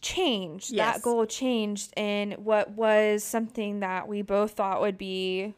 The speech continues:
Speaker 1: kind of individual,
Speaker 2: Mm-hmm.
Speaker 1: but then kind of grew into, "I ca-, I don't think we, I should be doing this alone,"
Speaker 2: Mm-hmm.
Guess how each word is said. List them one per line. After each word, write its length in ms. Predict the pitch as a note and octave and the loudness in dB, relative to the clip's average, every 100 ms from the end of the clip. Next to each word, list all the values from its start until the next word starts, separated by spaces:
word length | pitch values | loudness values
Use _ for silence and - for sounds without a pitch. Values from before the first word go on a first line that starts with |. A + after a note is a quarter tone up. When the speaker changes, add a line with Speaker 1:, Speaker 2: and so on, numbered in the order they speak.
| _ | _
Speaker 1:
kind 240 | - A3 A3 | -4 0 2
of 120 | A3+ | 0
individual, 1120 | A3 A3+ G3+ G3 G3 G3+ F3+ E3 E3+ F#3+ A#3 | 0 2 2 2 0 0 2 2 2 2 0
Speaker 2:
Mm-hmm. 160 | G3+ G3 | -4 -4
Speaker 1:
but 120 | G3+ | -2
then 180 | G3+ G3+ | 0 0
kind 200 | G3+ F#3+ | -2 -4
of 140 | G3 - | -4 -4
grew 280 | F#3 F#3+ | 0 2
into, 500 | F#3+ F#3+ - F#3+ F#3+ - | 2 0 -4 0 0 0
"I 40 | |
ca-, 180 | - - G#3 | -6 -8 -4
I 60 | |
don't 240 | G#3 G3+ - | -2 -4 -4
think 160 | G#3 | -4
we, 120 | G3+ - | -4 -2
I 80 | F#3+ | -4
should 140 | G3+ | -2
be 100 | F#3+ | -4
doing 240 | F#3 F3+ F#3 | 0 0 0
this 180 | F3+ | 0
alone," 680 | F3+ F3+ G#3+ A#3+ G#3 G#3 G#3+ | 0 2 6 6 6 4 2
Speaker 2:
Mm-hmm. 260 | G3 G3 | -4 -6